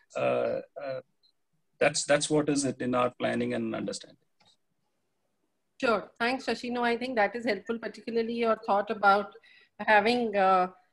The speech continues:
Speaker 2: a common system for, uh, being able to scan the hygiene level could certainly, uh, come handy. Um, um, Yogesh, uh, Yogeshwar, there, there is,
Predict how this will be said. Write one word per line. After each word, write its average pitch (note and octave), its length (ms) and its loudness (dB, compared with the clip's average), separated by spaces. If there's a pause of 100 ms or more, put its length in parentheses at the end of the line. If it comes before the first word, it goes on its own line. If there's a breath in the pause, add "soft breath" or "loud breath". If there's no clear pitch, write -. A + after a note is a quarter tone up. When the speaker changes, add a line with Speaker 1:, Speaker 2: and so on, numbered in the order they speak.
(100)
Speaker 2:
a F#3 60 -6
common A#3 360 4
system B3 480 -6
for, G#3+ 460 4
uh, F3+ 80 2
being G3+ 300 -2
able G3+ 300 -2
to A3 160 -10
scan G#3 520 0 (120)
the G3+ 100 0
hygiene G3 440 -6
level G3 340 -2
could G3 180 -4
certainly, G3+ 760 -6
uh, F3 300 -2
come F#3 160 0
handy. F3+ 420 -4 (340 soft breath)
Um, A3 360 4 (120)
um, A3+ 120 -2 (120)
Yogesh, C4 460 -2 (100)
uh, A3 180 4 (100)
Yogeshwar, A#3+ 400 -6
there, C#4 140 2
there C4+ 220 4
is, D4 220 -4